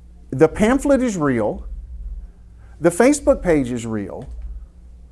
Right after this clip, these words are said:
Nobody in Manchester could ever find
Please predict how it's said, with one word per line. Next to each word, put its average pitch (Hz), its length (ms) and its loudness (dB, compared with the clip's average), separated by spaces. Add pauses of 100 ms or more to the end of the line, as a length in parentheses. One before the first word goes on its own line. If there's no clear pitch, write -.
(1300)
Nobody 247 580 6
in 226 160 4
Manchester 226 600 2
could 190 220 6
ever 208 240 4
find 190 840 0